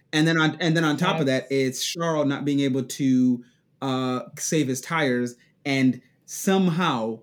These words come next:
Speaker 1: knowing that he's probably, he could, the worst he could get was a five-second penalty, could not keep a five-second gap. Like, it's on him. Like,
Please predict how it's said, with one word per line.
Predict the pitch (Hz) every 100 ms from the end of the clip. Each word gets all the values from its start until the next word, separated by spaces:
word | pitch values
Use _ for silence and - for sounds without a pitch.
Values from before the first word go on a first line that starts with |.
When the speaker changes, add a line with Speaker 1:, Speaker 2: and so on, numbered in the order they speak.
| -
Speaker 1:
knowing | 139 160 190 214 220 214 196
that | 180 160
he's | 151 147
probably, | - 196 185 190 185 -
he | - 147
could, | - - -
the | 139
worst | 143 151 185 180
he | 196
could | 185
get | 175 151
was | 131
a | 123
five-second | - 160 160 135 147 147
penalty, | 147 135 120 120 117 _ -
could | - 165
not | 156 147
keep | - 147 143 139 _ _
a | 131
five-second | 127 143 139 - 123 120
gap. | 127 135 - _ _ _ _ _ -
Like, | 165 147 139 _ _ -
it's | 180 180
on | 175 139
him. | 113 - _ _
Like, | 135 131 127